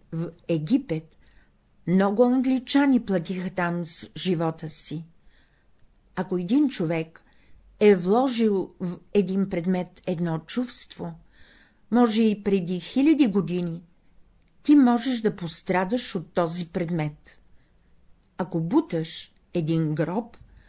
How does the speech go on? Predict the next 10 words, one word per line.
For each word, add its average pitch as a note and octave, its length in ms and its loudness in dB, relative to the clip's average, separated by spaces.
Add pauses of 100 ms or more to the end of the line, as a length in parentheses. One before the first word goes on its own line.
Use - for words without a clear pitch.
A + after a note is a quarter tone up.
(540)
ти C4+ 120 2
можеш A#3+ 440 4
да F3+ 160 -2
пострадаш, F3+ 1000 -6 (560)
ако F#3+ 240 0
е F3+ 60 -2
направено F#3+ 680 0
там G#3 420 -2 (460)
едно F3+ 300 -2
заклинание. F3 1040 -4